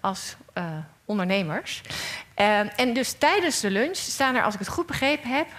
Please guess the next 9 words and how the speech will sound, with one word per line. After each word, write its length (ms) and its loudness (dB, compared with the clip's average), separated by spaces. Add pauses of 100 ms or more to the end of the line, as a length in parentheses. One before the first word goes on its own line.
aan 140 2
het 200 -6
einde 580 4 (400)
tegen 260 0
de 120 0
muur 280 2
staan 160 0
allerlei 280 4
standjes 760 0